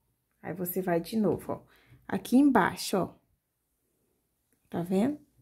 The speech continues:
Embaixo do ponto puff, você vai fazer, ó. Uma, duas, três,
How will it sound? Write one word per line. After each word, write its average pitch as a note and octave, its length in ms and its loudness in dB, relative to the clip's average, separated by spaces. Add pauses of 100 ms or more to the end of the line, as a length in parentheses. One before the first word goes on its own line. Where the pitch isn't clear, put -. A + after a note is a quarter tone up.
(480)
Embaixo G#3 420 4
do C4 80 4
ponto A#3+ 380 0
puff, G3+ 380 -6
você A3 280 -4
vai G#3 160 -4
fazer, G#3 460 -4
ó. - 0 - (1600)
Uma, F#3+ 720 4 (2000)
duas, G3+ 960 4 (2250)
três, F#3 1000 4